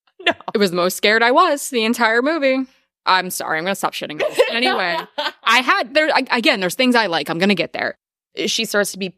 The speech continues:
Speaker 1: taunted, and after Shay's power went out, then her phone starts ringing again, and it's the security system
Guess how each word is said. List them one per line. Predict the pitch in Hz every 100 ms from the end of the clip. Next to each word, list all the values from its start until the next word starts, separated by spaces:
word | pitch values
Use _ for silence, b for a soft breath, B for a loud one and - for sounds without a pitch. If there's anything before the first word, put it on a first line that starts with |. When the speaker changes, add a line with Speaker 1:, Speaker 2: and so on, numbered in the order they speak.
| -
Speaker 1:
taunted, | - 277 285 285 175 139 165 196 -
and | 185 175
after | 180 - 220
Shay's | 190 175
power | 175 180 185
went | 165 147
out, | 135 156 170 _
then | 180 240 262
her | 233 277
phone | - - 226 220 247 262 240 -
starts | - 220 202
ringing | 202 208 202
again, | 202 220 254 240
and | 208 202 185 -
it's | 208 202 - -
the |
security | - 226 - 233 240
system | 214 196 196